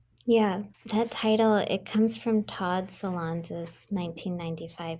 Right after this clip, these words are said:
movie of the same name. It follows a middle school girl, and it's about this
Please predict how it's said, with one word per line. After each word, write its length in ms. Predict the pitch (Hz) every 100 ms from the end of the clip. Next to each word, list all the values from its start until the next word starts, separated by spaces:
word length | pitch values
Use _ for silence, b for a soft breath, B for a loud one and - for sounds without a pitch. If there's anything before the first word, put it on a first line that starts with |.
| -
movie 440 | 170 170 190 208
of 120 | 202
the 100 | -
same 380 | 170 - 165 165
name. 380 | 165 165 175 220
It 220 | - -
follows 400 | - 175 175 170 170
a 40 |
middle 320 | 165 156 160
school 400 | - - 160 156 -
girl, 640 | 160 156 156 165 - - _ _ 180
and 540 | 165 - 156 - - - B B B -
it's 200 | 180 -
about 420 | - 147 143 - - _ _ _ _ _ _ _ _ -
this 260 | 156 -